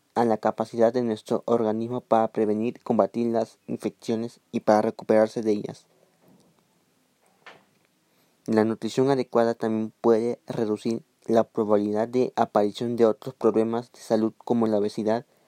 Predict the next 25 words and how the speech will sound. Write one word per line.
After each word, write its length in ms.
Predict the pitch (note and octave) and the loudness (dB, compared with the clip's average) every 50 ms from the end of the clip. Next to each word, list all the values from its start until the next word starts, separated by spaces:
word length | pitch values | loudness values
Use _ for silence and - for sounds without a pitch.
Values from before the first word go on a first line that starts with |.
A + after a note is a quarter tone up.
| _ _ _ _ _ | _ _ _ _ _
las 220 | - D3 C#3+ - - | 2 2 4 4 2
enfermedades 560 | A#2 A2 - B2+ A2+ G#2 G#2+ G#2 G#2+ A#2 B2 | -2 -2 0 0 0 2 2 2 2 2 2
de 100 | B2+ A#2 | 2 0
corazón, 500 | - B2 A#2 A2 - - - A#2 A#2 C#3 _ _ _ - _ _ _ _ _ _ _ _ | 0 0 0 0 -2 -4 -6 -6 -6 -6 _ _ _ -20 _ _ _ _ _ _ _ _
la 240 | - B2+ A2+ A2+ A2 | -2 2 6 6 6
diabetes 600 | A2 G#2+ A2 G#2+ A2 A2+ - - - A#2 A#2 - _ - | 6 6 2 2 2 0 0 0 -2 -4 -4 -4 _ -4
y 100 | - A2+ | 2 2
algunos 380 | A#2 G#2+ - A#2+ A#2+ A#2 - - _ _ _ _ - | 2 4 4 2 0 0 -2 -6 _ _ _ _ -2
tipos 340 | A#2+ A#2 - - A#2 A#2 | -2 -2 0 2 2 2
de 100 | G#2 G#2 | 2 2
cáncer. 440 | G#2 - G#2+ G#2+ A2 G2+ - G#2 A#2+ - _ _ _ _ _ _ _ _ _ _ _ _ _ _ _ _ _ _ _ _ _ _ _ _ - - - - - - - _ _ _ - - - _ | 0 -2 -4 -4 -4 -6 -8 -8 -8 -14 _ _ _ _ _ _ _ _ _ _ _ _ _ _ _ _ _ _ _ _ _ _ _ _ -20 -20 -20 -20 -20 -20 -20 _ _ _ -20 -20 -8 _
Por 200 | - A2+ A#2 A#2+ | 4 6 6 6
ello, 240 | B2 A#2 A2+ C3 C3 | 4 0 -4 -8 -10
para 320 | - - - B2 A#2 A#2+ | -6 -2 0 0 0 0
tener 420 | - - G#2 G#2+ A2 A#2+ B2 - _ - | -2 -2 -2 -2 -2 -4 -4 -8 _ -2
una 300 | B2+ C3 C3 C#3 C#3 C3+ | 0 0 0 0 -2 -4
vida 280 | B2+ B2+ B2 B2+ C3 | -4 -4 -2 -2 -2
y 60 | B2 - | -2 -2
cuerpo 360 | - - B2 A#2+ - - C3 | 0 0 0 0 0 -4 -6
saludable, 540 | - - B2 A#2+ A#2+ A#2 A#2 A2 B2 B2 _ _ _ _ _ _ _ _ _ - | -4 -2 -2 0 0 0 -2 -4 -8 -14 _ _ _ _ _ _ _ _ _ 0
debemos 380 | - A2+ A2 G#2+ A2 C3+ C3+ A#2+ | 2 4 4 4 2 -2 -6 -10
seguir 240 | - - A2 A2 A2 | -6 -4 -2 -2 -2
los 100 | A2 - | -2 -2
siguientes 380 | - G#2+ G#2 G2 G2+ - - | -2 -4 -2 -4 -6 -10 -8
pasos. 480 | - G2+ G2 G2+ - - - - _ | -6 -6 -6 -6 -8 -14 -18 -18 _